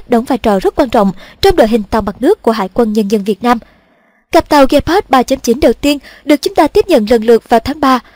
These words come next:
và tháng tám năm hai nghìn không trăm mười một. Những kết quả tích cực đã dẫn đến việc Việt Nam đặt mua từ Nga cặp Gepard thứ hai vào tháng mười năm hai nghìn không trăm mười hai.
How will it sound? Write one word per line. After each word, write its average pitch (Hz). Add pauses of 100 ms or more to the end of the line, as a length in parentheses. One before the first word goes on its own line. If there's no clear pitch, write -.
(140)
và 240
tháng 330
tám 247
năm 285
hai 254
nghìn 208
không 220
trăm 208
mười 208
một. 196 (680)
Những 220
kết 381
quả 330
tích -
cực - (300)
đã 302
dẫn 247
đến 302
việc 285 (240)
Việt 277
Nam 311
đặt 240
mua 233
từ 240
Nga 277 (100)
cặp 226
Gepard 247
thứ 302
hai 262 (320)
vào 254
tháng 381
mười 294
năm 247
hai 254
nghìn 226
không 220
trăm 220
mười 208
hai. 247